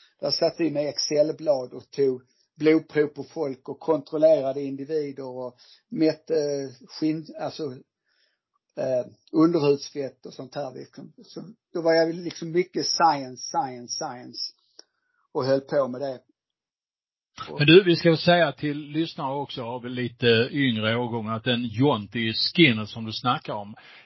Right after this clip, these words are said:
Speaker 2: eh, det är väl den simmare som har slagit det häftigaste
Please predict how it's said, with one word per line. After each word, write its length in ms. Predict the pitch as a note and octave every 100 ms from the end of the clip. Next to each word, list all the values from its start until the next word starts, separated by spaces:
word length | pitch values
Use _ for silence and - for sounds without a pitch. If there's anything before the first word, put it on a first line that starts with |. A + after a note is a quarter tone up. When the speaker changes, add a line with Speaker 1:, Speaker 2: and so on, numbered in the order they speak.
| _
Speaker 2:
eh, 520 | B2+ A2 G#2+ A#2 A2+ A#2 - - - G3+ C3
det 60 |
är 40 | B2
väl 100 | B2+
den 340 | C#3+ B2+ B2+
simmare 640 | - C#3+ B2+ C#3+ C3+ A2
som 260 | - C3 A2
har 160 | A2+
slagit 580 | A2+ C3+ B2 B2 A#2 A#2
det 60 | B2
häftigaste 960 | F#2 C3+ - - A#2 F#2 - A2+ A2